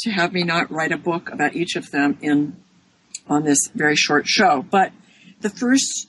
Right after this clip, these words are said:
um, time that I ever had some kind of a, uh, encounter and a healing from Maitreya, I had, I, uh, you know, as a video producer back thirty years ago, I had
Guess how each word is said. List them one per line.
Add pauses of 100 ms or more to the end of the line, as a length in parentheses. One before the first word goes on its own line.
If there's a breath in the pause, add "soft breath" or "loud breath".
(120)
um, (400 loud breath)
time
that
I
ever (440)
had (1000)
some
kind
of
a, (120)
uh, (200)
encounter
and
a
healing
from
Maitreya, (460 loud breath)
I
had, (600)
I,
uh, (160)
you
know,
as
a
video
producer (580)
back (120)
thirty
years
ago,
I
had